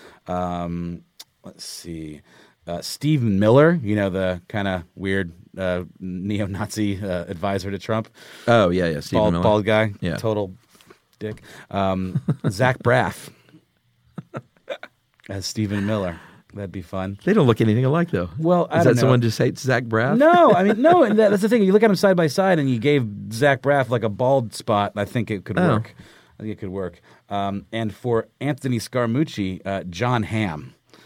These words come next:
Speaker 1: That's actually pretty interesting.
Speaker 2: Yeah, Jon Hamm's way too handsome
Speaker 1: He's,
Speaker 2: for
Speaker 1: he's a little
Speaker 2: Scaramucci.
Speaker 1: too handsome. I think you're
Speaker 2: Bobby
Speaker 1: right.
Speaker 2: Cannavale's handsome too, but Jon Hamm, come on.
Speaker 1: I know. He's got, he's got a real, uh,
Speaker 2: Oh, they had Meryl Streep down for, uh, Hillary. That was the last one.
Speaker 1: charisma.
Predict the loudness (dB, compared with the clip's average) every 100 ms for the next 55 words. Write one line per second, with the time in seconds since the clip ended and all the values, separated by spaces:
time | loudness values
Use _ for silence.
0 | _ _ _ _ _ -8 -6 -4 -4 -6
1 | -6 -8 -8 -8 -10 -14 -18 -10 -4 0
2 | 0 0 0 -2 -2 -2 0 -2 -4 -4
3 | -6 -4 -6 -6 -6 -6 -4 -6 -6 -6
4 | -6 -6 -8 -8 -10 -12 -14 -14 -16 -18
5 | -14 -4 -2 0 0 0 0 -4 -6 -8
6 | -8 -6 -6 -8 -10 _ _ _ _ -6
7 | -4 -2 -4 -8 -8 -8 -8 -12 _ _
8 | _ -14 -12 -10 -12 -14 -18 _ _ _
9 | -14 -12 -8 -8 -8 -12 -10 -8 -6 -6
10 | 0 4 4 4 2 0 -2 -2 0 -2
11 | -2 -2 0 0 -2 -4 -4 -6 -6 -6
12 | -6 -6 -6 -6 -6 -8 -10 -12